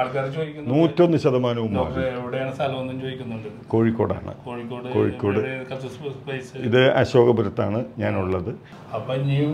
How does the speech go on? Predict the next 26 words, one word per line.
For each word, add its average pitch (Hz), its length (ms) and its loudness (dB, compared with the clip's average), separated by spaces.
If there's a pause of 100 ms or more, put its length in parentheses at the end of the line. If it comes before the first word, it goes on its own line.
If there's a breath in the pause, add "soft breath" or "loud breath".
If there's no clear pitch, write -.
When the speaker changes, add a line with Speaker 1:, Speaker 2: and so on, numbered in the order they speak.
Speaker 1:
നമ്മൾ 151 180 0 (260)
ഈ 156 40 -6 (100)
വീഡിയോ 143 220 -2 (100)
ഇനി 147 180 -2 (280)
ഞാൻ 143 140 0 (120)
ഇവിടെ 135 220 -2 (480)
അടുത്ത 131 240 -2 (640 loud breath)
medicine 127 380 -4
ഞാൻ 127 140 0
മേടിക്കാൻ 123 300 -2
വേണ്ടി 117 140 -6
വരുമ്പോൾ 117 260 -6
ഞാൻ 139 140 2 (140)
എൻ്റെ 175 160 4
അസുഖം 165 300 4
മാറിയിട്ട് 160 340 4 (100)
ഞാൻ 156 120 -2 (100)
വന്നിട്ട് 147 300 -4 (720 loud breath)
മേടിക്കാറുണ്ട് 123 560 0
ഇവിടെ 107 200 -4
വന്നിട്ട്. 101 240 -10 (140)
ഡോക്ടറിനെ 110 420 -6
കാണുമ്പോൾ 120 260 -4
എനിക്ക് 117 140 -6
ഭയങ്കര 113 260 -6
സന്തോഷമാണ്. 101 520 -10